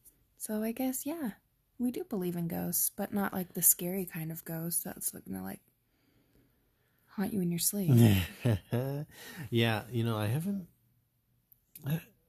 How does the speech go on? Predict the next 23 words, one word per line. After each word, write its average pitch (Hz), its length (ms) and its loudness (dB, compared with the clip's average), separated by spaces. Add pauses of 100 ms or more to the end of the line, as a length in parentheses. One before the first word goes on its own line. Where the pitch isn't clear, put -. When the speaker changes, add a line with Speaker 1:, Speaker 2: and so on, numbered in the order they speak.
(1600)
Speaker 2:
um, 123 280 6
the, 113 220 2 (120)
the 110 120 0
mer-, 120 340 2
the 113 80 0
nine 131 280 2
one 131 200 2
one, 101 400 2 (200)
the, 104 120 -2 (260)
what 120 220 -4
was 123 180 -2
it 123 60 -6
called 123 340 -4
again? 139 260 -4
That 117 160 -2
nine 123 220 -2
one 127 180 0
one 131 220 -2
show? 143 480 -4 (1700)
Haunted? 123 260 2
Speaker 1:
Reno 214 400 4
nine 190 260 -2
one 185 160 -6